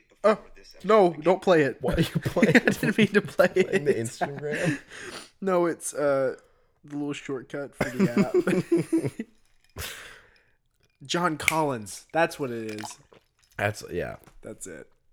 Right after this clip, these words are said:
Speaker 2: John Collins.
Speaker 1: That would have drove me insane the whole episode if I couldn't have.
Speaker 2: I keep having this fever dream that I'm Mar-, that I'm
Speaker 1: Stop.
Speaker 2: John Mark Fines.
Speaker 1: John,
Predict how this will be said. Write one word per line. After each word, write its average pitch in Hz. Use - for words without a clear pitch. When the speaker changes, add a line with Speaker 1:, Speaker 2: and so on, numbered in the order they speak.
Speaker 2:
John 92
Collins. 82
Speaker 1:
That 156
would 160
have 151
drove 131
me 120
insane 120
the 98
whole 107
episode 98
if 95
I 98
couldn't 92
have. 87
Speaker 2:
I 101
keep 123
having 104
this 92
fever 110
dream 90
that 85
I'm 85
Mar-, 82
that 92
I'm 85
Speaker 1:
Stop. -
Speaker 2:
John 101
Mark 92
Fines. 78
Speaker 1:
John, 165